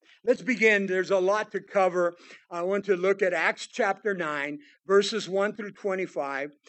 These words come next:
uh, Saul's conversion. And so, uh, the salvation of Saul, this is Saul of Tarsus. In verses one and two, then Saul, still breathing out threats and murder against the disciples of the Lord,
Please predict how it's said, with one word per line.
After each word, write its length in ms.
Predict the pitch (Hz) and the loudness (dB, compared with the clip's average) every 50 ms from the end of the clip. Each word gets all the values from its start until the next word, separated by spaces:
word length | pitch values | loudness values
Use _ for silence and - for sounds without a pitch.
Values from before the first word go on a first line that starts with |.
| - - _ _ - | -20 -20 _ _ -10
uh, 100 | 175 160 | -10 -8
Saul's 440 | - - - 226 214 220 220 214 - | -6 -2 0 2 2 2 2 0 -2
conversion. 920 | - - 220 190 156 151 160 185 190 190 185 180 180 180 165 147 113 113 _ _ _ _ _ _ _ - | -8 -6 -8 -8 -6 -6 -2 0 2 2 2 0 -2 -8 -10 -12 -12 -16 _ _ _ _ _ _ _ -10
And 140 | 170 180 175 | -10 -8 -6
so, 420 | - 214 202 185 180 165 - - _ _ _ - | -2 0 2 2 2 0 -2 -4 _ _ _ -14
uh, 220 | 170 156 131 127 135 - - 160 | -14 -14 -14 -14 -18 -18 -10 -6
the 100 | 196 190 | -6 -6
salvation 920 | - - 269 240 220 220 208 170 240 254 294 294 - - - 285 285 269 | -4 0 2 4 4 4 4 4 4 4 4 4 2 -4 -4 -4 -4 -4
of 160 | 254 220 180 - | -4 -6 -8 -8
Saul, 460 | - - - 226 190 151 135 139 139 | -10 -6 -4 -2 -2 -2 -4 -6 -4
this 260 | 147 196 190 - 196 | -4 -4 -4 -4 -6
is 180 | 180 - - - | -10 -10 -6 -2
Saul 280 | 220 202 196 202 202 | 2 2 4 4 2
of 120 | 196 196 - | 0 -2 -4
Tarsus. 480 | 196 180 165 160 160 - - 139 123 _ _ _ _ - - - - - _ - | -2 -2 -2 -2 -4 -6 -12 -14 -14 _ _ _ _ -20 -20 -20 -20 -20 _ -10
In 140 | 202 190 180 | -8 0 6
verses 360 | 220 269 285 - 269 220 - | 6 6 6 4 -2 -6 -4
one 220 | 196 240 247 247 | -2 -2 0 0
and 100 | 247 247 | -2 -4
two, 200 | - - 277 269 | -2 -2 -2 2
then 180 | 240 254 254 240 | 4 4 2 2
Saul, 680 | - - - 269 277 240 175 160 156 170 202 240 - _ - - - _ _ | 0 -2 2 2 2 4 2 0 0 0 0 -2 -4 _ -20 -20 -20 _ _
still 400 | - - - - 277 262 277 320 269 196 | -12 -12 -6 2 8 8 8 8 8 2
breathing 420 | 190 254 262 254 220 240 233 220 | 0 0 0 0 0 -2 -2 2
out 320 | 214 214 220 214 220 - - | 2 4 2 2 0 -4 -4
threats 440 | 196 185 180 180 208 226 - - | 0 0 2 2 0 -2 -2 -4
and 200 | 247 233 220 208 | -4 -4 -2 0
murder 460 | 196 175 156 143 135 143 156 185 208 - _ _ _ _ _ - - - - | 0 0 0 0 -2 -2 -4 -4 -6 -10 _ _ _ _ _ -20 -20 -8 -2
against 580 | 208 202 170 147 202 220 254 302 294 - - | -2 -2 0 0 0 2 2 2 0 -2 -2
the 100 | - 247 | 0 0
disciples 680 | 185 180 214 196 - - 220 190 262 262 - 254 190 180 | 2 2 0 -2 0 -2 -2 -2 -2 -2 -4 -8 -4 -2
of 100 | 247 220 | -2 -2
the 80 | 214 214 | -2 -2
Lord, 400 | 185 160 151 147 143 147 147 | -2 0 -2 0 -2 -2 -4